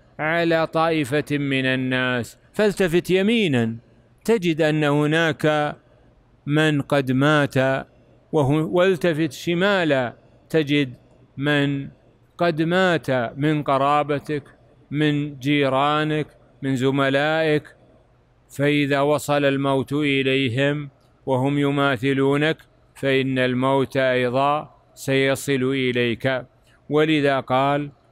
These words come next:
"أفلا يرون أنا نأتي الأرض ننقصها من أطرافها"، أي أننا نميت منهم طائفة بعد طائفة، فكلما مضى زمن مات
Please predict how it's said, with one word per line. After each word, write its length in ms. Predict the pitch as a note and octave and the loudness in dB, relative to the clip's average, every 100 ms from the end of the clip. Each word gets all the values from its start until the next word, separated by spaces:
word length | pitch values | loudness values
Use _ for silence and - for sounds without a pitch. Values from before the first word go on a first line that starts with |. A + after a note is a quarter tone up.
| - | -4
"أفلا 540 | D#3+ B2 C#3+ C3+ B2+ | -2 0 2 2 2
يرون 400 | A#2+ A#2 A#2 A2 | 2 2 0 0
أنا 640 | B2+ D#3+ E3 E3+ D3+ C#3+ C#3 | 0 0 0 0 0 0 2
نأتي 460 | D3+ F3 D#3+ A#2+ | 0 0 0 0
الأرض 440 | D3+ D3 F3+ D#3+ D3+ | 0 2 2 0 0
ننقصها 840 | D3 C#3+ C#3 G3 F#3 F3 D3 D3 | 0 0 -2 -2 -2 0 0 0
من 180 | C#3+ C#3 | 0 0
أطرافها"، 880 | B2+ B2 B2+ B2 A2 A2+ B2+ B2+ G#2+ _ _ _ - | -2 0 0 0 0 -2 0 -2 -4 _ _ _ -2
أي 300 | D#3+ E3+ E3+ | 0 2 0
أننا 460 | E3+ E3+ E3 E3 D#3 | 0 0 0 0 0
نميت 520 | D3+ D3+ E3+ F#3 - E3+ C3+ - _ _ - | 0 2 0 0 2 2 0 -6 _ _ -2
منهم 580 | E3+ G#3 G3 F3+ F#3 | 0 2 2 0 -2
طائفة 800 | E3+ E3+ F3 F#3+ E3+ E3 D#3+ E3 | -2 0 2 2 2 2 0 0
بعد 760 | D3+ C#3 D#3 D3 C3+ C#3+ C3+ - - _ _ - | 0 0 0 0 0 0 -2 -4 -12 _ _ -6
طائفة، 720 | D#3 D#3+ D3+ D3+ B2+ B2+ A#2+ - _ _ | -2 0 0 0 -2 -2 -4 -6 _ _
فكلما 720 | C#3+ C3+ D#3+ D3+ C#3+ C#3 C3 | -4 -2 0 2 0 0 0
مضى 480 | C3 C3+ C3+ C3 B2+ | 0 0 0 2 0
زمن 560 | A#2 D3 D#3+ E3+ F3 - - _ _ _ - | 2 2 2 0 -2 -8 -18 _ _ _ -8
مات 360 | C3 C#3+ C#3 | -4 -2 -2